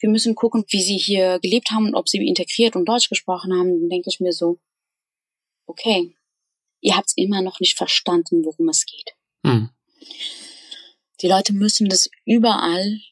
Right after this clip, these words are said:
Speaker 1: zum Thema machen. Es darf nicht in Vergessenheit geraten. Wir können nicht einfach jetzt in, in normalen Alltag starten und so tun,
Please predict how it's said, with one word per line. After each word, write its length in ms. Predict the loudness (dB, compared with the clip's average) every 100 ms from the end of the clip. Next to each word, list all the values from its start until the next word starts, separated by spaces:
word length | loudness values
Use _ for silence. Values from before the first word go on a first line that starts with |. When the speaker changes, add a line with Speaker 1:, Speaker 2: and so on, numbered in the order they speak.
| _ _ _
Speaker 1:
zum 200 | -8 -6
Thema 360 | -8 -2 0 0
machen. 300 | -2 -2 0
Es 180 | 0 0
darf 280 | 0 0
nicht 200 | 0 -2
in 100 | -2
Vergessenheit 800 | -2 0 0 0 0 0 0 -2
geraten. 480 | -4 -8 -6 -2 0
Wir 100 | 0
können 380 | -2 -2 0 0
nicht 240 | 0 -2
einfach 280 | 0 -4 -2 -2
jetzt 220 | 0 2
in, 320 | 2 2 -2
in 220 | -2 -2 2
normalen 520 | 2 2 2 2 0
Alltag 420 | -2 -4 -4 -2
starten 480 | 0 2 0 -2 0
und 160 | 0 0
so 160 | 0
tun, 440 | -2 -4 -4 -4